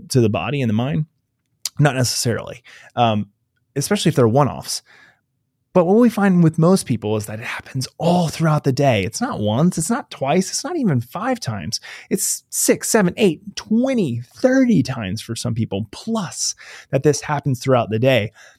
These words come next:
This crazy change and fluctuations in the taxation that occurs in our nervous system is gonna cause an immense amount of physiological change. Yes, we look at this proxy that is heart rate variability, which is great because it's very non-invasive,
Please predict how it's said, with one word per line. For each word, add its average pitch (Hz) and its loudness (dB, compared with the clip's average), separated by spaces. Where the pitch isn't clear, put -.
This 170 2
crazy 208 2
change 143 2
and 113 0
fluctuations 135 2
in 107 -4
the 107 -4
taxation 147 -4
that 113 -2
occurs 131 0
in 120 -2
our 110 0
nervous 127 -2
system 104 -6
is 147 0
gonna 180 -2
cause 160 2
an 151 2
immense 170 4
amount 151 -2
of 110 -6
physiological 120 0
change. 127 -4
Yes, 165 2
we 135 2
look 147 2
at 107 0
this 113 -8
proxy 156 0
that 107 -2
is 104 -6
heart - -4
rate 104 -6
variability, 101 -2
which - -6
is 117 -2
great 156 2
because 127 -2
it's 92 -8
very 101 -2
non-invasive, 110 0